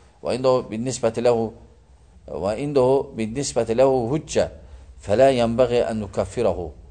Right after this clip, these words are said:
Lakin şübhəli olsa və s. lazımdır onu təkfir eləmək. Bidəlilə ənə məzhəbə əhl-i sünnət vəl cəmaə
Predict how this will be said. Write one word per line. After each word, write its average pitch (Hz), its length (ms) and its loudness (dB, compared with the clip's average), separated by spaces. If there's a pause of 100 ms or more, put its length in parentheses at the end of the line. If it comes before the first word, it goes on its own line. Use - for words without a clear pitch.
(280)
Lakin 123 240 -6
şübhəli 120 460 -6
olsa 107 280 -4
və 101 120 -6
s. 110 340 0 (320)
lazımdır 113 340 -4
onu 95 160 -4
təkfir 95 320 -8
eləmək. 85 320 -8 (400)
Bidəlilə 120 540 0
ənə 123 100 -4
məzhəbə 120 400 0
əhl-i 113 160 -6
sünnət 117 240 -6
vəl 110 160 0
cəmaə 113 400 0